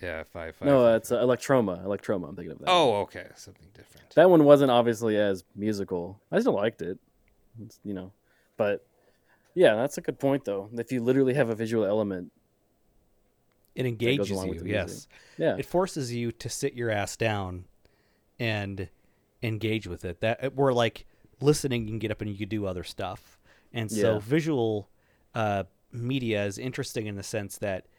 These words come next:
Speaker 3: you can't do anything other than sit down and watch the thing.
Speaker 2: Yeah.
Speaker 3: So let's talk about, um, and we talked about this a little bit, uh, pre-show, is,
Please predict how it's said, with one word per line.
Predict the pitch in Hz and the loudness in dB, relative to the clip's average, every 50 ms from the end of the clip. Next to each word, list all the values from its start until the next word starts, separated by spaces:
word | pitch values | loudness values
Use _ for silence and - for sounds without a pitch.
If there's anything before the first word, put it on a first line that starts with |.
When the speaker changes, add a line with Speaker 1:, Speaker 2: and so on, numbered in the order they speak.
| _ _ _ _ _ _ | _ _ _ _ _ _
Speaker 3:
you | 123 117 | -14 -10
can't | - - - 156 170 170 - | -4 -2 -2 -2 -2 -4 -6
do | 113 127 131 143 | -6 -4 -4 -4
anything | - 113 120 131 127 - 131 127 131 - - | -4 -4 -4 -4 -4 -2 -4 -4 -4 -4 -2
other | - 120 113 123 123 123 123 | -2 0 0 0 -2 -2 -2
than | - - 110 104 104 | -2 -4 -4 -4 -6
sit | - - - - 110 - | -10 -10 -8 -8 -6 -4
down | - 107 98 95 | -4 -6 -4 -6
and | 92 90 90 | -8 -8 -8
watch | 95 92 92 - - - | -8 -8 -8 -8 -12 -16
the | - 85 | -20 -18
thing. | - - - - - 110 113 - _ _ _ _ _ _ _ _ _ _ _ _ _ | -16 -16 -14 -14 -16 -18 -20 -20 _ _ _ _ _ _ _ _ _ _ _ _ _
Speaker 2:
Yeah. | 151 143 110 95 - _ _ _ _ _ _ _ _ _ _ _ _ _ _ _ _ _ _ _ _ _ _ _ _ _ _ _ _ _ _ _ _ _ _ _ _ _ _ _ _ _ _ _ _ _ | -2 0 0 -2 -4 _ _ _ _ _ _ _ _ _ _ _ _ _ _ _ _ _ _ _ _ _ _ _ _ _ _ _ _ _ _ _ _ _ _ _ _ _ _ _ _ _ _ _ _ _
Speaker 3:
So | - - 156 | -6 -2 0
let's | 147 170 214 - | 0 0 0 -2
talk | - - 202 202 - - | -6 -6 -6 -6 -6 -6
about, | 147 147 131 113 107 104 - - _ _ _ _ _ _ _ _ _ - _ - - _ _ | -2 2 2 4 2 2 0 -4 _ _ _ _ _ _ _ _ _ -20 _ -20 -20 _ _
um, | - 117 113 107 - | -6 -4 -4 -4 -4
and | - 117 | -6 -6
we | 135 165 | -6 -4
talked | - 180 165 156 - | -2 -4 -4 -4 -4
about | 123 123 110 - | -4 -6 -4 -4
this | - 107 - | -6 -6 -6
a | 113 | -6
little | 107 104 101 95 | -6 -6 -6 -6
bit, | 87 98 - - _ _ _ - - | -8 -10 -12 -12 _ _ _ -12 -10
uh, | 101 92 90 - - | -8 -8 -8 -10 -12
pre-show, | - - 127 139 - - 110 90 87 87 92 104 _ - _ _ _ _ _ _ - | -10 -8 -8 -8 -8 -10 -10 -10 -10 -12 -14 -18 _ -20 _ _ _ _ _ _ -8
is, | 117 110 107 104 101 101 98 95 92 - - - | -6 -6 -4 -4 -4 -6 -8 -8 -10 -12 -14 -16